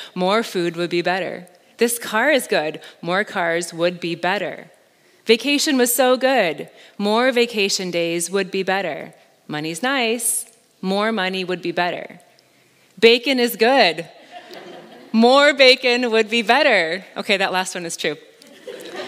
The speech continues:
A few weeks back, Justin had you fill in that sentence. "To be happy, I need blank," right? Or if o-, I think he said, "If only I had blank,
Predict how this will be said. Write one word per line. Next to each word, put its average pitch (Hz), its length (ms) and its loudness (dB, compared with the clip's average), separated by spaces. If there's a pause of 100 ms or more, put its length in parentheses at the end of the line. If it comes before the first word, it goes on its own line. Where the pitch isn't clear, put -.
(360)
A 226 80 2
few 269 240 0
weeks 285 200 -2
back, 208 320 -2
Justin 214 360 -4
had 208 280 -4
you 202 60 -8
fill 220 300 -4
in 214 80 -2
that 185 160 -4
sentence. 185 460 -8
"To 226 120 -2
be 220 120 -2
happy, 277 440 -2
I 202 180 -4
need 190 380 -6
blank," 180 540 -6 (340)
right? 175 240 -4
Or 196 140 0
if 180 160 -6
o-, 196 160 -4
I 185 80 -6
think 220 160 -4
he 214 80 -4
said, 196 180 0
"If 185 100 -6
only 214 360 -2
I 190 100 -2
had 175 320 -6
blank, 190 540 -6